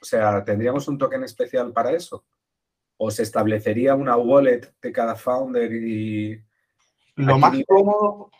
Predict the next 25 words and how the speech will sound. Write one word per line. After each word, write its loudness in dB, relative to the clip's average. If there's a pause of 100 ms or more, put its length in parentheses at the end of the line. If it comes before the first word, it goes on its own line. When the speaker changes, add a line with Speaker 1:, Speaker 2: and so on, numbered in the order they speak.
Speaker 2:
lo 4
más 0
cómodo 0
y -4
lo 0
más, -2 (720)
digamos, -2
lo -4
más 0
transparente 2
es -8
tener -2
un -4
token. -4 (1300)
Speaker 1:
O -2
sea, 4
habría 8
Speaker 2:
Eh, 0
Speaker 1:
once -6
once 4
tokens 4
especiales, 0
vamos -6
a -2
decir, -4